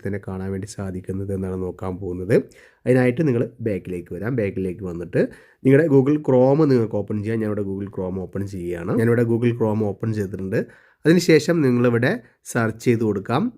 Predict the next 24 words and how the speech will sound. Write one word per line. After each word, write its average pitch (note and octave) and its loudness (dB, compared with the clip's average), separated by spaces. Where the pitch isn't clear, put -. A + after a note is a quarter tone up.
നിങ്ങളുടെ G#2 0
വൈ A2+ 6
ടി D3+ 4
സ്റ്റുഡിയോ A2+ 0
ആണ് G#2 -2
നിങ്ങൾ G2 -4
ഈ - -2
ഒരു G2+ -4
Google G2 -6
Chrome-ിനകത്ത് F#2+ -6
ഓപ്പൺ F2+ -6
ചെയ്യേണ്ടത്. F2+ -2
ഇവിടെ C3+ 2
സെർച്ച് C3+ 0
ബാറിലായിക്കൊണ്ട് A#2+ 2
നിങ്ങൾക്ക് A2 -2
വൈ B2+ 6
ടി D#3+ 6
സ്റ്റുഡിയോ C3 2
ലോഗിൻ A#2 2
എന്ന് A#2 0
സെർച്ച് G2+ -8
ചെയ്ത് G2+ -4
കൊടുക്കാം. G#2 -6